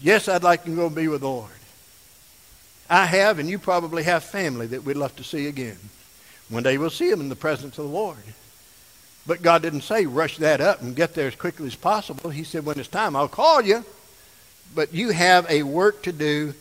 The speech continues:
You know, God could have saved us, and the minute we were saved, just taken us out of this world, taken us right to heaven. And that'd have been a whole lot easier than living in this perverted, cursed world, wouldn't it?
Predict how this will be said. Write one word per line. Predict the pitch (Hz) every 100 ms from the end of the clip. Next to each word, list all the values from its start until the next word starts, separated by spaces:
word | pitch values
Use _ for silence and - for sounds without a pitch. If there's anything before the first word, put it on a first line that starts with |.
| - -
You | 302
know, | 254
God | 165 240 233
could | - 196
have | 160 147 120
saved | - 214 208 185
us, | 202 220 -
and | 170 165
the |
minute | 165 196 180
we | 180 180
were | 147
saved, | - 170 196 202 196 - -
just | 165
taken | - 185 175
us | 147 156
out | 143 127
of |
this | 131 120
world, | 127 139 190 196 - - - - _ - - - - - _
taken | - 170 175
us |
right | 151 185 180
to |
heaven. | 160 175 107 101 101 - - - - - - -
And | 156
that'd | 196 294
have | 185
been | 190
a |
whole | 160 277
lot | 208 151
easier | 202 262 143 151
than | 147
living | 151 175 156
in | 143
this | 156 233 - - - - - -
perverted, | 160 143 170 156 123
cursed | 165 160 156
world, | 143 175 214
wouldn't | 202 160 113
it? | -